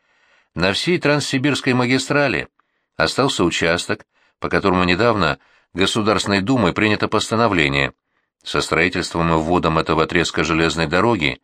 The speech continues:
Россия получит сквозной путь до Владивостока. Тихий океан, брат, будет вот он, перед нами". В душевном радостном порыве Ферапонт выбросил вперёд руку с вытянутой ладонью. Кто-то из встречных прохожих испуганно шагнул с тротуара в сторону.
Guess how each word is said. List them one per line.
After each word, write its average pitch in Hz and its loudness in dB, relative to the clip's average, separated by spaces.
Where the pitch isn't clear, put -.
Россия 113 0
получит 135 -2
сквозной 120 0
путь 139 -4
до 127 0
Владивостока. 117 -2
Тихий 95 0
океан, 104 0
брат, 78 0
будет 98 0
вот 147 0
он, 71 0
перед 123 0
нами". 90 0
В 76 -4
душевном 90 0
радостном 82 -2
порыве 95 2
Ферапонт 82 0
выбросил 85 0
вперёд 85 0
руку 90 0
с - -8
вытянутой 87 0
ладонью. 80 0
Кто-то 92 0
из 82 0
встречных 92 -2
прохожих 90 -2
испуганно 90 -2
шагнул 85 0
с - -10
тротуара 87 0
в 85 -8
сторону. 76 0